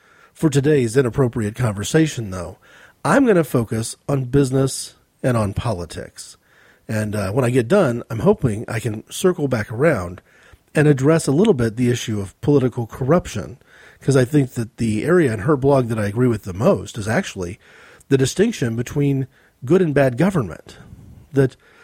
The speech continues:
certainly all of us can be opposed to corruption. And the right way for my conservative friends, my small government, libertarian type friends,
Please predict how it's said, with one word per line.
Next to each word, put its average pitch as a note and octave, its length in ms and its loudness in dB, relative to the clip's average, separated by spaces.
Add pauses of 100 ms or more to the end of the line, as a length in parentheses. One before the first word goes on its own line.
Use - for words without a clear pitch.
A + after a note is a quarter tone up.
(120)
certainly G3 400 2
all F#3 240 4
of A#2+ 100 2
us G2+ 160 -4
can A#2 240 -2
be A2 240 -2
opposed - 560 0
to - 180 -4
corruption. A#2 680 -4 (840)
And E3 100 2
the C3+ 100 2
right C#3+ 300 0
way F#2 560 -4
for D#3+ 240 2
my A2 380 0 (180)
conservative A#2+ 640 0
friends, - 600 -10 (420)
my G#2 300 -4
small E3 380 2
government, B2+ 580 0 (180)
libertarian B2+ 760 2
type G2 280 -4
friends, F2 520 -8